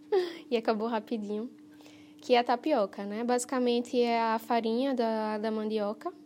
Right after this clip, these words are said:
é uma iguaria de origem, ah,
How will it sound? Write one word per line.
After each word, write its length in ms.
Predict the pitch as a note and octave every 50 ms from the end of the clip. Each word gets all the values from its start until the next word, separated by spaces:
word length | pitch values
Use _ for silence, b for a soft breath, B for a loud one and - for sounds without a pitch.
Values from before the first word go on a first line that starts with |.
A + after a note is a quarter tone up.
| - - - - - - - - - -
é 140 | - G#3+ G#3
uma 560 | G#3 G#3 G#3 G#3 G#3 G#3 G3+ G3+ G3+ G#3 G#3
iguaria 420 | G3+ G3 A3 G#3+ G#3+ G#3+ G#3+ G#3+
de 140 | G3+ G#3 A3
origem, 720 | G#3+ G#3+ G#3+ G#3+ G#3+ G#3+ A3 A3 G#3+ G#3+ G#3+ G#3 G#3 G#3+ B B B B B B B B B B -
ah, 720 | - G#3 G#3 G#3 G#3 G#3 G3+ G3+ G3+ G3+ G3+ G3+ G3+ G3+